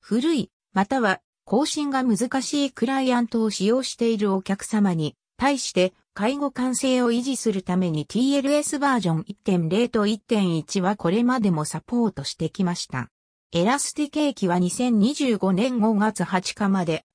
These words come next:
ティーエルエス一点零と一点一を引き続きサポートし、お客様はその日までにクライアントソフトウェアを更新する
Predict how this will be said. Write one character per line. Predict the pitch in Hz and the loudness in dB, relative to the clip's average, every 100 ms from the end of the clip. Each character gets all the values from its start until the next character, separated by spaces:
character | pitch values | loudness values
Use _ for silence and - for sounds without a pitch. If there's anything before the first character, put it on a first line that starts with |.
| _ | _
テ | 247 | 0
ィ | 294 320 | 2 0
ー | |
エ | |
ル | 311 | 0
エ | 294 | -2
ス | 277 226 | 0 -2
一 | 220 | -2
点 | - - 233 160 | -6 -2 0 0
零 | 185 240 | 0 0
と | 233 208 | 0 0
一 | 214 | -2
点 | _ 220 196 165 | _ 0 2 0
一 | 151 - | -2 -2
を | 175 | -2
引 | 175 - | -2 -12
き | - | -14
続 | - 233 254 | -8 -4 -4
き | - | -6
サ | - 247 | -8 -4
ポ | 269 247 | 0 0
ー | |
ト | 196 175 | 0 -6
し、 | - 160 _ _ - | -4 -6 _ _ -4
お | 160 | -2
客 | 254 269 | -2 -4
様 | - 294 285 | -6 -2 2
は | 196 165 | 2 0
そ | - 185 | 2 2
の | 269 | 2
日 | 285 302 | 0 -2
ま | 302 | 0
で | 226 | 0
に | 175 | -2
ク | - 175 | -2 -2
ラ | 196 269 | 0 0
イ | 262 | -2
ア | 262 | -2
ン | |
ト | 247 269 | -2 -2
ソ | 254 | -2
フ | 240 | -2
ト | - 262 | -4 -2
ウ | |
ェ | 277 254 | 0 0
ア | |
を | 175 | -2
更 | - 165 190 | -2 -2 -2
新 | - 196 185 | 0 0 0
す | 170 | -2
る | 165 | -4